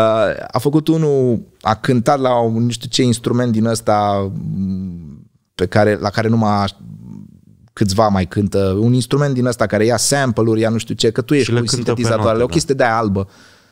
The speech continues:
Speaker 1: Hai că știi. Una, o chestie mică albă, de la
Speaker 2: Așa.
Speaker 1: Arturia, nu mai știu de la ce Dumnezeu e, și
Speaker 2: Nu e Operator One?
Speaker 1: Nu. Și zice, pa, sau posibil. Și spune că,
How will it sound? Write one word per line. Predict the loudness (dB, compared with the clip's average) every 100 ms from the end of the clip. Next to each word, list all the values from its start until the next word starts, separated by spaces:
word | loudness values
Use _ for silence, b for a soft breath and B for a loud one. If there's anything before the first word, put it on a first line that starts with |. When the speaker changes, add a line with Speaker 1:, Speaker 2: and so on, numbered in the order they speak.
| b b _
Speaker 1:
Hai | 0 2
că |
știi. | 0 0 -4 b b b b
Una, | 2 4
o |
chestie | 2 0 0
mică | 0 2 2
albă, | 2 2 0 0 -2 -10 _ _ _ _ _
de | 0
la | 2
Speaker 2:
Așa. | 4
Speaker 1:
Arturia, | 0 2 2 4
nu | 2
mai | 0
știu | -2
de | -2
la | -2
ce | 0
Dumnezeu | 0 0 0 2
e, | 2 2 0 -2
și | -2 0 2
Speaker 2:
Nu | 2
e | 0
Operator | -2 -2 -2 -2 -2 -2
One? | -2 0 -2 -4 _ _
Speaker 1:
Nu. | 0 0 0 B
Și | B 2
zice, | 2 4 4 4 2 -4 -14 -2 0 2
pa, | 2 0
sau | 0 0 -2
posibil. | -4 -2 0 -2 -6 b
Și | b -2 2 2 2 0 0
spune | -2 -2 0 0
că, | 2 2 4 0